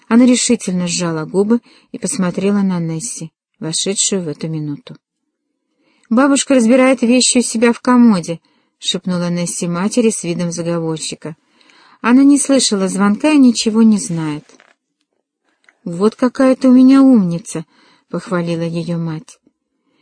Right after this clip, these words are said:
«Об этой телеграмме никто не должен знать, слышишь, Несси? Ты об этом и пикнуть никому не смей.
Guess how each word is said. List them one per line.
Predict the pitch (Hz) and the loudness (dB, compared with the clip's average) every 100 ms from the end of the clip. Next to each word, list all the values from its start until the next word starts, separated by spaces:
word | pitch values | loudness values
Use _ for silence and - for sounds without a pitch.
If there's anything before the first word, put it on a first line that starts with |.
| _ - | _ -10
«Об | 180 | 0
этой | 220 254 | 2 2
телеграмме | 233 240 226 208 226 240 226 | 2 2 2 4 6 6 6
никто | 226 - 226 | 4 2 4
не | 233 | 4
должен | 214 214 214 208 | 4 2 2 0
знать, | 196 202 175 | 0 -2 -2
слышишь, | - - 254 - 240 233 | -8 -2 0 0 0 2
Несси? | 220 185 - 180 170 _ _ _ _ _ _ _ _ _ _ _ _ _ | 2 0 -8 -12 -16 _ _ _ _ _ _ _ _ _ _ _ _ _
Ты | 214 | 0
об | 208 | 4
этом | 214 226 233 | 2 4 4
и | 214 | 4
пикнуть | - 285 254 247 | 0 0 2 2
никому | 240 226 214 208 | 0 2 4 4
не | 196 | 2
смей. | - 190 175 | -2 -6 -6